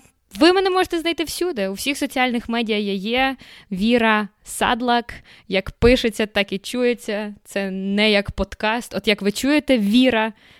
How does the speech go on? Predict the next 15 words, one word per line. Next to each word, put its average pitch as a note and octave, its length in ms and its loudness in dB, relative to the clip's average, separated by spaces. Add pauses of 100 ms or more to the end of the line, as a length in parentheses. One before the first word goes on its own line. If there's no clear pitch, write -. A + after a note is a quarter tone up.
(100)
як F#3 160 -8
ви F3 80 -4
чуєте B3+ 440 -2
Садлак, G3+ 640 -4 (100)
так G#3+ 200 0
і G#3 60 -2
пишіть. F3 460 -6
Я F#3 60 0
є F#3+ 160 -2
в - 20 -10
Інстаграмі, A3+ 760 -4 (420)
я G3+ 100 2
є G#3 160 0
в G3+ 40 -6
Фейсбуці A3+ 800 -4